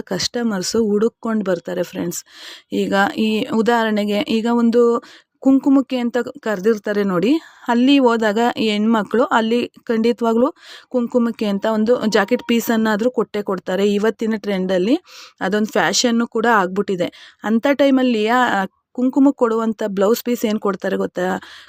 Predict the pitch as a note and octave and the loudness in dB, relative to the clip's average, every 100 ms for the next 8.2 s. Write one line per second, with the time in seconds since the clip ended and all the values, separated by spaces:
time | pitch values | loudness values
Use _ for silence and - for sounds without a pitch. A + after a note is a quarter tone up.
0 | _ - A3 _ - C#4+ C4+ A3+ B3+ C#4 | _ -2 -2 _ -8 -4 -2 0 2 4
1 | A3+ A3+ A3 A#3+ A#3 A3+ G#3+ F#3 F#3 G3+ | 2 0 0 -2 -4 -4 -4 -2 -2 -4
2 | G3 G3+ G3+ G3 - F#3+ F#3+ A3+ A3 A#3 | -4 -2 0 0 0 0 2 0 -2 -4
3 | G#3 G3 G3 B3 A#3 G#3 A#3+ A3 A3+ A#3+ | -2 -2 -2 0 -2 -2 -2 -2 0 -2
4 | - G#3 - B3 B3 A#3+ A3 A3+ - F4+ | -4 -8 -6 -2 2 2 2 -2 -2 -8
5 | - - - - G#3 A3+ A#3 A3 A3 G#3 | -8 -20 -20 -8 -2 2 2 2 0 2
6 | B3 B3 A#3+ G#3 G3+ A3 A3 A3 G#3+ G#3+ | 4 4 4 2 0 0 0 0 0 2
7 | G#3 F#3+ G3+ A3 G3 A3+ B3 B3 A#3 A3 | 2 0 0 2 2 2 0 0 -2 0
8 | A3 | -2